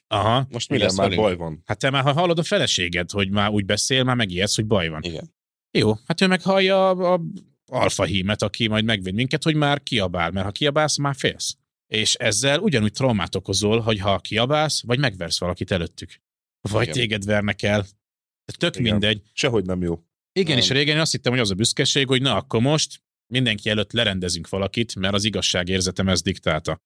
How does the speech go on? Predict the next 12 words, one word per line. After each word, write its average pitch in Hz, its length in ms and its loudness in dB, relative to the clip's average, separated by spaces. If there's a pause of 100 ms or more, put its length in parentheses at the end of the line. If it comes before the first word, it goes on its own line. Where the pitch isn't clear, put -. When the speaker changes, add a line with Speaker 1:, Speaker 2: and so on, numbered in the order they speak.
(120)
Speaker 1:
Aztán 131 220 0
mostanában 165 480 2
meg 160 280 0 (300)
azt - 200 0
gyakorlom, 127 400 2
hogy 120 140 2
ha 120 280 2 (300)
mondjuk 233 280 0 (160)
kellemetlenség 107 760 -2
van 80 120 -8
étterembe 92 600 -2
is, 87 280 -4